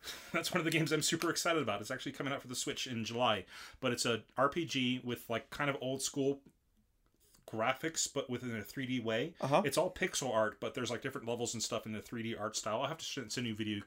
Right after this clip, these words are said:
Speaker 1: so you can see it.
Speaker 2: Okay.
Speaker 1: But it's called Octopath Traveler because there are eight characters.
Speaker 2: Mm-hmm.
Speaker 1: And you pick your party at the beginning of the game, and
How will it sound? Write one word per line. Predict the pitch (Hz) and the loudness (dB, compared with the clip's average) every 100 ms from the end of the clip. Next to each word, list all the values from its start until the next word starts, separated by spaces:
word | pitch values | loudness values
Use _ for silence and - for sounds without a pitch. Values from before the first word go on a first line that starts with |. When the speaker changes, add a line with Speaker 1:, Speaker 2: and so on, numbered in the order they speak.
| 104 | -8
Speaker 1:
so | - | -6
you | 117 | -6
can | 104 | -6
see | - 107 | -4 -4
it. | - - 185 | -6 -8 -6
Speaker 2:
Okay. | 160 | 0
Speaker 1:
But | 151 | 2
it's | 139 | 2
called | 170 170 143 | 0 0 0
Octopath | 143 123 139 - | -2 0 -2 -2
Traveler | - 139 123 | -2 0 0
because | 113 143 123 | -2 -2 0
there | 120 | 0
are | 113 135 | 0 0
eight | 135 - | -2 -2
characters. | 127 117 - 87 - - 131 | -2 -2 -2 -4 -2 -2 -2
Speaker 2:
Mm-hmm. | 143 - - _ | -4 -6 -18 _
Speaker 1:
And | 127 120 113 | 0 0 0
you | 107 - | -4 0
pick | 170 - | 2 2
your | 139 | 0
party | 147 135 | 2 0
at | 127 | -2
the | |
beginning | 110 117 107 | -4 -4 -6
of | |
the | 104 | -2
game, | 131 120 113 110 - | 0 2 0 -4 -2
and | 117 110 110 107 107 101 | -2 0 0 0 -2 -6